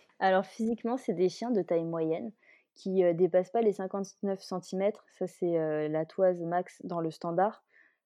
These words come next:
Donc, pour donner une idée, moi, je fais un mètre soixante-quatre.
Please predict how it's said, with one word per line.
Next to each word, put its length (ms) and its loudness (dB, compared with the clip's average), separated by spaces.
Donc, 180 0
pour 160 0
donner 320 4
une 160 2
idée, 420 2
moi, 120 0
je 100 -10
fais 100 -10
un 60 -4
mètre 180 -4
soixante-quatre. 840 -2